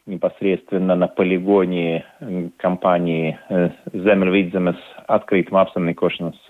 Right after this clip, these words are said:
организация, это зао, да, в Валмере, э, проводила акцию "Мудро упаковывать, мудро сортировать", то есть она так называется.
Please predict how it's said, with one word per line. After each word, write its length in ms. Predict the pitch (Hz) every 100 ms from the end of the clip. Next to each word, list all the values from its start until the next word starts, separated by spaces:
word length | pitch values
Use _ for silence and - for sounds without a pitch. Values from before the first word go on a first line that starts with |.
| -
организация, 840 | - 107 87 87 82 78 76 - 80
это 180 | 78 87
зао, 460 | 90 87 80 67 - - - -
да, 320 | - 90 90 -
в 100 | 98
Валмере, 460 | 85 90 82 78 71 - - - -
э, 180 | - 95
проводила 680 | 87 - 101 98 113 110 98
акцию 640 | - 107 - - 98 90 87 - -
"Мудро 380 | 101 110 107 107
упаковывать, 640 | 101 104 98 117 98 92
мудро 240 | 107 101 95
сортировать", 560 | 110 - 131 151 220 220 - - - _ _ _
то 100 | 123
есть 160 | 113 -
она 200 | 113 113
так 180 | 110
называется. 580 | - 110 107 101 95 101